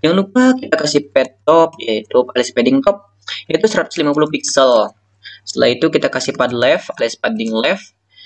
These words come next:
yaitu lima puluh pixel. Dan yang terakhir kita kasih, eh, width dulu, width dulu enam ratus pixel. Dan yang terakhir, kita kasih box sizing, border box, agar posisinya tetap,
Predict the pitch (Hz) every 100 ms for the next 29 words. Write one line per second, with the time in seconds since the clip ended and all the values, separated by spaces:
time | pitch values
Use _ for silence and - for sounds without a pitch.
0 | - - 143 165 202 214 160 135 139 131
1 | 127 - - 120 104 98 _ _ _ _
2 | 113 110 113 147 143 214 208 - - 120
3 | - 117 113 113 151 165 123 117 156 165
4 | 139 135 139 175 170 139 - - 117 -
5 | 90 - _ _ _ _ _ _ _ _
6 | _ _ _ _ _ - 143 156 170 -
7 | 139 151 - - - 220 220 180 131 -
8 | - 180 151 123 139 147 _ _ _ _
9 | _ - _ - _ _ _ _ _ 135
10 | 147 131 127 131 147 - - - _ _
11 | _ _ _ _ _ 117 117 156 156 123
12 | - - 147 - - 175 147